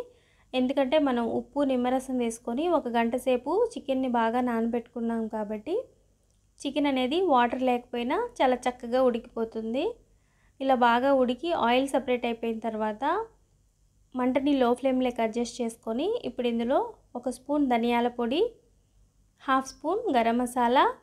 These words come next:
మనం ముందుగా గ్రైండ్ చేసుకున్న ఈ మసాలా పొడిని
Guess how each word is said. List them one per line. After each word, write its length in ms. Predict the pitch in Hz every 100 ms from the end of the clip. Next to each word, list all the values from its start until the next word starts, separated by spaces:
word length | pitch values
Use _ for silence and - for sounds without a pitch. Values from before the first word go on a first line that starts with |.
| _ _ _ _ _ _ _ -
మనం 160 | 254 254
ముందుగా 280 | 254 269 302 285
గ్రైండ్ 280 | 262 247 254
చేసుకున్న 400 | 254 - 233 240 349 403
ఈ 40 | 269 254
మసాలా 360 | 233 247 247 247
పొడిని 260 | 240 226